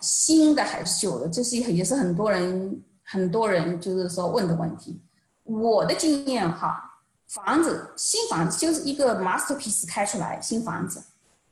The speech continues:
肯定比旧房子贵，肯定的，肯定就是在德州最起码是这样子，我相信在全国各地也是这样，贵个几万是，呃，就是说很 normal situation。最，最合算的，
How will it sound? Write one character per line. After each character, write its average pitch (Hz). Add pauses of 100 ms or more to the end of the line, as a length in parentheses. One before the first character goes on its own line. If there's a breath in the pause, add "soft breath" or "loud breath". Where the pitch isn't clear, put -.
(220)
肯 208
定 392
比 202
旧 202
房 175
子 -
贵， 180 (520)
肯 190
定 311
的， - (180)
肯 202
定 294
就 330
是 277
在 277
德 196
州 320 (160)
最 233
起 -
码 170
是 170
这 170
样 -
子， 185
我 196
相 269
信 262
在 226
全 196
国 202
各 208
地 185
也 165
是 165
这 165
样， 165 (280 loud breath)
贵 359
个 262
几 175
万 233
是， 170 (200)
呃， 170
就 170
是 180
说 175 (260)
很 170
normal 202
situation。 170 (460)
最， 480
最 392
合 180
算 -
的， -